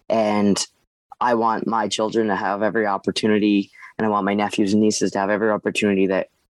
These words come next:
me and my sister may or may not have had. Um, and I think that's just in general for any, you know, aunt or uncle or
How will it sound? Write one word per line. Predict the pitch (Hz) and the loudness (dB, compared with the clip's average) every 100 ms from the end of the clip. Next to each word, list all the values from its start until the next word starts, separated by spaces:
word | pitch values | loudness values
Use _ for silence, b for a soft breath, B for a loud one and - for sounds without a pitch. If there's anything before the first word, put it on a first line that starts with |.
| - | -2
me | 113 120 113 | 2 2 2
and | 101 | 0
my | 90 98 | -2 -2
sister | - 101 104 | -4 -4 -2
may | 107 107 | 0 -2
or | |
may | 107 107 | -2 -2
not | 107 | 0
have | 107 101 | -2 0
had. | 110 127 - - B B B _ - | 0 -2 -4 -14 B B B _ -6
Um, | 98 95 85 - _ _ _ _ _ | -2 0 -2 -6 _ _ _ _ _
and | 101 | -6
I | 98 | -2
think | 117 | -2
that's | 117 101 - | -2 -4 -2
just | 107 - - | -2 -2 -4
in | 107 | -2
general | 104 104 101 98 | 0 0 -2 -2
for | - 98 95 | -2 0 0
any, | - 98 92 90 _ _ _ _ | 0 0 0 0 _ _ _ _
you | - | -6
know, | 98 | -4
aunt | - 95 90 | -2 -4 -2
or | 104 - | -2 -2
uncle | 95 92 101 95 | -4 -4 -2 0
or | 92 95 | 0 -2